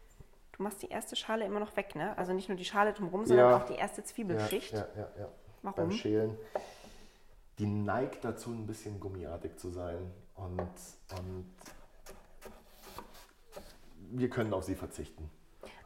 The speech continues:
Speaker 1: Aber wir schmeißen sie trotzdem nicht weg. Du
Speaker 2: Wir
Speaker 1: hast mir
Speaker 2: schmeißen
Speaker 1: nämlich erzählt, man kann aus
Speaker 2: Ja.
Speaker 1: Gemüse total toll Fond machen. Aber aus allem? Also so Reste oder was machst du da?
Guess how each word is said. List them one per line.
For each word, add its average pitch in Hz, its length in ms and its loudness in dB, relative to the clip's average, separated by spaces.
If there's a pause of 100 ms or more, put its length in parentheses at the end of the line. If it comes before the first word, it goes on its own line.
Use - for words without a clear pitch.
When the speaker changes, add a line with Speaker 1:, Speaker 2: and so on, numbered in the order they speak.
Speaker 1:
Aber 254 380 8
wir 220 100 -4
schmeißen 214 400 -2
sie 202 100 -6
trotzdem 196 360 -6
nicht 196 180 -4
weg. 156 120 -2
Du - 60 -12
Speaker 2:
Wir - 80 -10
Speaker 1:
hast 180 80 2
mir 113 60 6
Speaker 2:
schmeißen 117 240 6
Speaker 1:
nämlich 123 160 -2
erzählt, 220 240 -4
man 196 100 0
kann 214 220 -4
aus 190 300 0
Speaker 2:
Ja. 196 140 8
Speaker 1:
Gemüse 208 340 2
total - 380 -4
toll 185 220 0
Fond 208 340 0
machen. 165 300 -4 (240)
Aber - 320 -4 (320)
aus - 240 -2
allem? 175 200 -6 (180)
Also 175 140 -2
so 170 100 -4
Reste - 420 -6
oder 185 180 -2
was 185 140 -10
machst - 180 -8
du - 40 -8
da? 240 100 -6